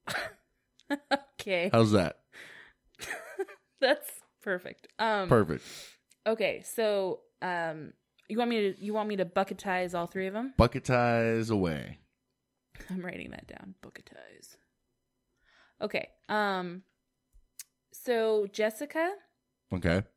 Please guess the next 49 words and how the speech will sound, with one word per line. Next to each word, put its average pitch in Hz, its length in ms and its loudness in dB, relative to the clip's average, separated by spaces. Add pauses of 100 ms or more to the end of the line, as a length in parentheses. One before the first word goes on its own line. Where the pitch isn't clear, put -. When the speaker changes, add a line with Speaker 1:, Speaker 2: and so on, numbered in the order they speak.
(180)
Speaker 1:
I - 40 -8
don't 233 160 -6
like 170 200 -8
that - 160 -16
name, 170 240 -14
by - 180 -16
the - 80 -18
way. 180 180 -16 (500)
Speaker 2:
Pick 117 160 4
a 123 60 2
different 123 240 4
one. 82 80 4
Speaker 1:
Jessica? 277 640 -8 (520)
Okay. 196 200 -4 (160)
Speaker 2:
How 120 80 -4
about 135 100 6
Elizabeth? 92 500 4 (220)
Speaker 1:
No, 202 260 -2
no, 190 220 -2
no, 151 200 -8
no. 143 240 -10 (100)
We'll 175 120 -6
just 190 180 -2
stick 196 200 -2
with 202 100 -6
Jessica. 127 240 6
Speaker 2:
Oh, 113 120 10
okay. - 180 2
Speaker 1:
Um, 185 220 0 (760)
uh, 208 360 4
I 220 80 4
don't 285 140 4
like 196 180 0
her 226 80 0
as 208 100 0
a 190 40 -10
person 202 340 -6
anyway, 190 300 -4
and 151 80 -4
I 160 40 -2
don't 170 140 -4
even 170 160 -8
know 175 140 -4
her, 156 240 -8
so 143 240 -8
that 170 200 -2
works 170 280 -6
perfectly 170 340 -6
fine. 165 320 -8